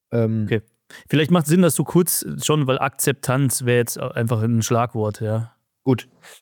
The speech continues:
Speaker 1: Äh, Akzeptanz bedeutet, dass du, wenn Situationen passieren, ähm, dass du ein akzeptierendes Verhalten an den Tag legst. Das heißt, es passiert etwas im Außen, beispielsweise ein, ein Vogel kleckert dir auf die, äh, auf deine Windschutzscheibe.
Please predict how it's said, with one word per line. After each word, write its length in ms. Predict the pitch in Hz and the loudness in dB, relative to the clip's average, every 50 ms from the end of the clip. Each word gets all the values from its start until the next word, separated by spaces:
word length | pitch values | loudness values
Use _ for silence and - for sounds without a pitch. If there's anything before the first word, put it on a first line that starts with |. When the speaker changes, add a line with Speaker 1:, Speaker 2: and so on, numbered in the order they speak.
| _ | _
Speaker 1:
Äh, 160 | - 131 127 131 | 0 0 2 2
Akzeptanz 720 | - - 160 - - - - 143 - - 160 185 214 - | 2 0 -2 -4 -4 -4 -4 -4 -2 0 -2 -2 -2 -4
bedeutet, 420 | - 160 143 139 147 151 - 139 | -4 0 0 2 2 2 0 -2
dass 120 | 135 127 - | -2 -2 -2
du, 180 | - 135 113 | -2 -2 0
wenn 180 | 113 120 127 120 | 0 0 0 0
Situationen 720 | 107 110 156 - - 151 127 - - - 135 131 139 135 - | -2 -2 -4 -2 0 0 0 0 -2 0 2 2 2 2 0
passieren, 800 | - 123 110 - - - 160 180 196 202 208 220 240 247 240 233 _ _ _ _ _ _ - | -2 -2 -2 -2 -2 0 0 2 2 2 2 0 0 -2 -4 -8 _ _ _ _ _ _ -6
ähm, 680 | - 135 135 135 131 135 131 127 127 127 120 92 107 | -2 0 2 2 2 2 0 0 0 -2 -2 -4 -2
dass 220 | 104 123 120 - - | -2 -2 -2 -2 -2
du 220 | - 131 113 - - _ - | -2 -2 -2 -2 -6 _ -4
ein 220 | 123 117 120 120 | -2 -2 0 -2
akzeptierendes 600 | - - 120 - - 127 - 170 175 - 151 131 | -2 -4 -6 -4 -6 -4 -2 0 2 2 2 0
Verhalten 320 | - 120 120 151 165 - 95 | 0 0 0 0 -2 -2 -4
an 60 | 98 | -6
den 80 | 98 92 | -4 -4
Tag 200 | - 107 107 - | -6 -8 -8 -8
legst. 300 | 110 - - - - - - | -12 -14 -16 -18 -18 -8 -4
Das 160 | 117 113 - | -2 0 0
heißt, 220 | 139 147 139 - | 0 0 0 -4
es 80 | 127 123 | -6 -6
passiert 280 | - 135 120 - 147 | -4 -2 0 0 0
etwas 200 | 139 127 127 120 | 0 0 0 0
im 100 | 113 123 | 0 0
Außen, 320 | 117 123 151 175 - 175 135 | 2 2 2 2 0 0 0
beispielsweise 640 | 123 123 - 135 120 123 123 123 117 117 123 110 107 - - - - - _ _ _ - | 0 0 0 -2 -2 0 0 0 2 2 2 0 0 -4 -12 -20 -20 -20 _ _ _ -2
ein, 400 | 123 127 123 123 123 120 120 - - | 0 2 2 4 2 2 0 0 -2
ein 320 | - 120 120 117 117 113 | 0 2 2 4 2 2
Vogel 600 | - - - 165 185 180 147 139 131 131 143 139 | 0 0 2 2 2 4 4 4 4 4 2 2
kleckert 380 | - - 147 147 143 143 131 - | 0 -2 -2 -2 0 0 0 2
dir 100 | 135 131 | 0 0
auf 100 | 120 - | 0 0
die, 340 | - 127 123 120 120 120 | 2 2 4 4 2 2
äh, 40 | - | 0
auf 360 | - - 123 123 107 110 120 | -2 -2 -2 -2 -2 -4 -4
deine 200 | - 131 123 117 | -2 0 2 2
Windschutzscheibe. 580 | 120 135 127 - 110 - - 104 95 87 90 90 | 2 0 0 -4 -6 -6 -6 -6 -4 -6 -8 -10